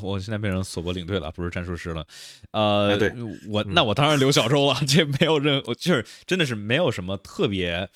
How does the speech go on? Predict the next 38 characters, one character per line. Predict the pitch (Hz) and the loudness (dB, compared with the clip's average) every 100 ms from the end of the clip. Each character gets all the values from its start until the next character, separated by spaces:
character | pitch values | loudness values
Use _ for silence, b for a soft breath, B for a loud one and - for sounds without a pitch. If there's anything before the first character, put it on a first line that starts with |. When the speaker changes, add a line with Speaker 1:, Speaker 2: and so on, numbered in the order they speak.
| b b b _ _ | b b b _ _
Speaker 1:
一 | 196 185 | 0 2
眼 | 135 | 2
就 | 80 | -2
能 | 107 | -2
想 | 110 87 | -2 0
到 | 104 | 0
说 | - | 0
，“啊， | 269 | 2
就 | 403 | 0
换 | 370 226 | 0 -2
他”， | - 233 - | -2 -8 -4
对 | 117 | -6
吧？ | 90 | -2
没 | 107 175 | 0 0
有。 | - - _ _ _ _ _ _ _ _ _ _ _ - | -2 -8 _ _ _ _ _ _ _ _ _ _ _ -2
周 | 170 | 2
冠 | 175 120 | 4 2
宇 | 92 B B | -2 B B
现 | - 175 | 0 2
在 | 175 151 | 2 2
的 | |
话， | - 98 - _ _ | 2 -2 -2 _ _
排 | _ 110 | _ 2
位 | 175 123 | 4 2
跟 | 127 | 0
博 | 110 | 0
塔 | 113 - | -2 -2
斯 | - 101 101 | -4 -4 -4
三 | - 156 | -2 -2
比 | 139 | 0
六， | 92 135 - _ _ _ _ _ - - - - _ _ _ _ _ - | 2 2 0 _ _ _ _ _ -20 -12 -12 -12 _ _ _ _ _ -2
然 | 113 127 | 0 2
后 | 147 120 101 | 2 2 2
积 | - 165 185 | -2 0 2
分 | 196 | 4
上 | 190 117 | 2 2
的 | |
话， | 104 85 - | 0 -4 -6